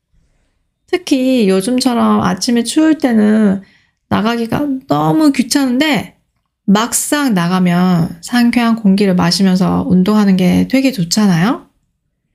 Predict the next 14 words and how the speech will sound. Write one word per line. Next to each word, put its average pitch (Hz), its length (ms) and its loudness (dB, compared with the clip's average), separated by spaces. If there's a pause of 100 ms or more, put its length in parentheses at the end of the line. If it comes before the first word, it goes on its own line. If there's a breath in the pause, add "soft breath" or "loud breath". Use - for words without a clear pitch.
(340)
이렇게 196 680 -4 (200)
일단 175 420 -2
시작하면 311 720 -2 (420)
할 202 240 0
수 - 160 -2
있습니다. - 600 -2 (1600)
이 208 120 0
번, 220 420 -2 (460)
할 320 320 -2
수 311 240 0
있냐고 180 640 0 (140)
자기 185 400 0
자신에게 269 840 0
물어라. 185 600 0